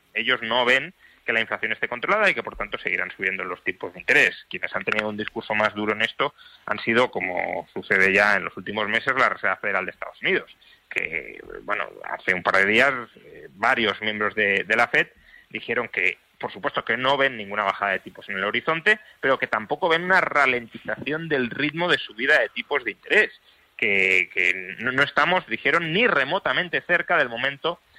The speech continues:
en el que los tipos de interés van a dejar de subir, y que incluso para la próxima reunión,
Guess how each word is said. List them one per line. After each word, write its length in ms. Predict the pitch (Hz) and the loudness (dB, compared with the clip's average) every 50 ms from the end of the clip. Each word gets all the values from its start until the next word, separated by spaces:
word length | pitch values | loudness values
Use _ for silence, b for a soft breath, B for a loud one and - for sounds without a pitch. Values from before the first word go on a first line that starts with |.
| B B | B B
en 140 | B - 135 | B -2 0
el 120 | 143 143 - | 0 0 0
que 100 | 175 156 | 0 0
los 160 | 131 123 - | 0 0 -2
tipos 240 | - 123 113 131 127 | -4 -4 -4 -2 -2
de 40 | 131 | -2
interés 300 | 131 - 127 123 127 127 | -2 2 2 2 4 4
van 140 | 135 131 131 | 4 4 4
a 60 | 120 | 4
dejar 280 | 104 101 - 117 123 | 4 4 2 0 0
de 80 | 131 131 | 0 0
subir, 400 | - - 101 113 156 170 - - b b b b b | -2 -2 -2 0 0 0 0 -2 b b b b b
y 100 | - - | -10 -6
que 100 | - 117 | -4 -6
incluso 360 | 104 101 - 104 - - 104 | -6 -6 -6 -6 -6 -4 0
para 160 | - 98 92 | 4 6 6
la 120 | 92 92 90 | 6 6 4
próxima 380 | - 110 - - 113 110 104 | 2 -2 -4 -2 0 0 2
reunión, 520 | 98 110 110 117 123 135 147 165 185 214 | 2 2 0 0 0 2 2 2 2 0